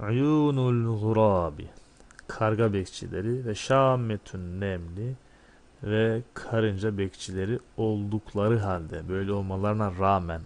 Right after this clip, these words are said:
adeta böyleymiş gibi sıkıca takip etmelerine rağmen, yine de o Musa aleyhisselam yaşadı onlara rağmen. Ve erarallahu, ve Yüce Allah irade etti. Ne irade etti?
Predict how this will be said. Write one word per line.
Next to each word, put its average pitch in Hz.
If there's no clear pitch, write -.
adeta 135
böyleymiş 117
gibi 98
sıkıca 117
takip 95
etmelerine 92
rağmen, 101
yine 123
de 98
o 107
Musa 101
aleyhisselam 98
yaşadı 104
onlara 92
rağmen. 78
Ve 117
erarallahu, 123
ve 104
Yüce 101
Allah 101
irade 95
etti. -
Ne 123
irade 98
etti? 127